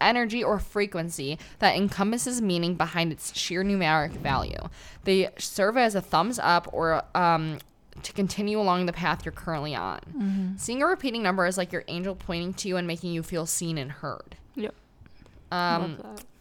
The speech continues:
Speaker 1: yeah. As, let's see. Um, Novalee Wilder, a certified numerologist, says angel numbers are an easy way to dip your toes into spiritual practices.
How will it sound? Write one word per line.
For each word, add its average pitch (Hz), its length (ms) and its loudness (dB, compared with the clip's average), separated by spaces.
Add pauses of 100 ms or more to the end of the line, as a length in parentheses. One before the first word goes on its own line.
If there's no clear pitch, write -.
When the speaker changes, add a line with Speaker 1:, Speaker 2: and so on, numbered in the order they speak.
Speaker 1:
yeah. 175 380 -8 (360)
As, - 540 0
let's 185 160 -8
see. 110 440 -8 (440)
Um, 175 680 2 (380)
Novalee 202 560 2
Wilder, 170 520 6
a 165 60 0
certified 202 580 0
numerologist, 170 680 0
says 160 320 0
angel 214 240 -2
numbers 262 300 2
are 208 100 4
an 180 80 0
easy 220 300 -4
way 202 140 4
to 180 100 4
dip 175 180 -2
your 233 100 -2
toes 185 300 -2
into 170 220 -4
spiritual 156 440 -6
practices. - 680 -6